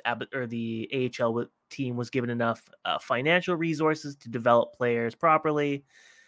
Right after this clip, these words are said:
Uh, internally, apparently they had, like, a really small budget set aside for their A H L club. So it's not really a shock that, like, they were kinda just, like, left to their own devices to try and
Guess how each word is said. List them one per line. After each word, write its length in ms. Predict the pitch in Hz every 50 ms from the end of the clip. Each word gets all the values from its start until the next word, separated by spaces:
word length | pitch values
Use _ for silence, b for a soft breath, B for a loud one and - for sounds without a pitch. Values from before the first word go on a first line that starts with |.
| b b _
Uh, 240 | - 110 107 110 101 -
internally, 480 | 135 131 120 - 135 135 131 131 131 123
apparently 340 | 117 - 135 131 127 123 117
they 140 | 120 120
had, 180 | 117 123 120 117
like, 80 | 117 -
a 80 | 120
really 240 | 117 113 117 117 117
small 320 | 117 - - 131 117 113
budget 500 | 110 110 - 113 110 120 117 - 139 135 - -
set 240 | - - 143 135
aside 340 | 139 131 - 147 135 139 143
for 120 | 139 - 143
their 160 | 143 139 113
A 20 |
H 300 | 135 143 147 147 143 -
L 120 | 160 151 156
club. 380 | 156 - 160 160 160 156 156
So 140 | 151 - 123
it's 120 | 120 120
not 220 | - 135 120 - -
really 200 | 117 120 120 113
a 40 | 107
shock 440 | - - - 120 117 123 120 -
that, 200 | - - - -
like, 160 | 113 110 107 104 _
they 160 | - 117 117
were 80 | 117 113
kinda 260 | - 123 117 113 110
just, 200 | 110 120 - -
like, 100 | 120 -
left 280 | - 113 117 113 - -
to 60 | 127
their 180 | 120 117 113 110
own 100 | 113 113
devices 580 | 113 107 - 113 113 117 - - 139 139 135 -
to 360 | - - 123 120 117 113 113
try 280 | 107 - - 123 117 117
and 360 | 117 113 113 113 110 107 104